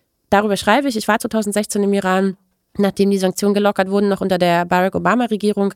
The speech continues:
Aber in der Zeit beginnt zum Beispiel die Hamas mit den Vorbereitungen für den siebten Oktober.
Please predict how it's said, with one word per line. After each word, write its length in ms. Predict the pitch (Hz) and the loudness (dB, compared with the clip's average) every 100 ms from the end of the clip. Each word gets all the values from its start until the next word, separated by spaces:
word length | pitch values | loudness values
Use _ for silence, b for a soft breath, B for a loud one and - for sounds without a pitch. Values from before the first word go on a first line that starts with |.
| B B - | B B -4
Aber 180 | 196 | 0
in 120 | 202 220 | 2 2
der 160 | 233 | 2
Zeit 180 | - 233 | 0 0
beginnt 300 | 196 226 240 | 2 2 2
zum 100 | 226 | 0
Beispiel 260 | 214 - 202 | 0 0 0
die 140 | 185 | 0
Hamas 320 | 180 185 247 | 0 0 0
mit 100 | 226 | 0
den 80 | 196 | 0
Vorbereitungen 600 | - 214 180 175 175 170 | 0 2 2 0 -2 -2
für 100 | - | -2
den 140 | 160 | -2
siebten 240 | 156 - 156 | -4 -6 -8
Oktober. 440 | - - 156 160 | -8 -8 -6 -6